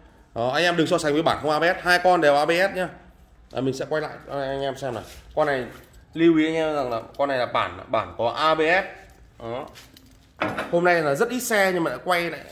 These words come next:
nói lại rất là dài, thầy hiểu tại sao. Đấy anh em thấy chưa? Bản có A P S nhá. Nên là nó, bản này là bản đắt, đắt tiền nhất của Winner rồi. Tiếp theo nữa là một chiếc M T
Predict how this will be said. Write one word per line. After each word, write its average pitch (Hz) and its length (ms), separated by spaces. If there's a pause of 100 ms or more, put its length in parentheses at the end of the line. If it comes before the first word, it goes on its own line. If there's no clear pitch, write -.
(140)
nói 131 240
lại 147 100
rất 202 240
là 147 180
dài, 127 280 (500)
thầy 110 80
hiểu 95 120
tại 92 100
sao. 123 260 (400)
Đấy 117 100
anh 143 80
em 147 100
thấy 131 80
chưa? 143 180 (220)
Bản 104 240
có 113 80
A 135 100
P 151 40
S 175 260
nhá. 170 160 (680)
Nên 135 120
là 120 140
nó, 110 200 (140)
bản 104 200
này 101 140
là 107 80
bản 87 120
đắt, 113 120 (200)
đắt 139 220
tiền 110 140
nhất 175 160
của 92 80
Winner 117 320
rồi. 101 120 (640)
Tiếp 165 140
theo 160 140
nữa 151 140
là 147 140
một 135 160
chiếc 180 140
M 151 120
T 143 100